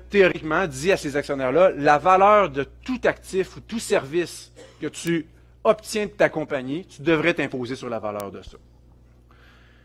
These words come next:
Dans les faits, vous allez me dire, c'est pas facile à détecter, c'est pas, tous les actionnaires doivent faire ça à petite échelle. Comment tu peux savoir qu'un propriétaire d'I G A, euh,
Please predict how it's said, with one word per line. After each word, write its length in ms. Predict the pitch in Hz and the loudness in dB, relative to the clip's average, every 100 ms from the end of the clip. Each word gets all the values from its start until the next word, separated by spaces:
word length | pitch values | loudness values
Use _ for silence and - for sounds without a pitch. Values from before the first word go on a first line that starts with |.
| _ | _
Dans 140 | 117 127 | -8 -6
les 140 | 131 | -4
faits, 160 | - 160 | -2 -2
vous 60 | 139 | -2
allez 80 | |
me 60 | 123 | -4
dire, 120 | 131 | -6
c'est 100 | 127 | -8
pas 160 | - 135 | -6 -6
facile 440 | 143 107 - 139 | -6 -10 -6 -4
à 80 | 120 | -4
détecter, 580 | 120 113 110 - 156 165 | -6 -12 -14 -8 -6 -6
c'est 140 | 165 | -8
pas, 300 | 104 135 127 | -8 -6 -4
tous 140 | 127 160 | -6 -6
les 140 | 151 | -6
actionnaires 360 | 143 135 135 147 | -6 -6 -2 0
doivent 200 | 135 123 | 0 -2
faire 260 | - 127 - | -2 -2 -2
ça 160 | 147 | 0
à 60 | 139 | 0
petite 340 | 120 - 139 | -2 -6 -8
échelle. 520 | 120 - 131 160 160 - - - - | -8 -6 -2 0 -2 -6 -16 -20 -6
Comment 260 | 139 139 151 | 0 2 0
tu 140 | - | -2
peux 80 | 147 | -4
savoir 340 | 139 127 143 | 0 2 0
qu'un 140 | 143 123 | 0 -6
propriétaire 480 | 120 123 127 143 | -6 -8 -2 -2
d'I 100 | 127 | -2
G 220 | 123 120 120 | -6 -4 0
A, 40 | |
euh, 500 | 143 131 117 113 110 | 2 2 0 -2 -6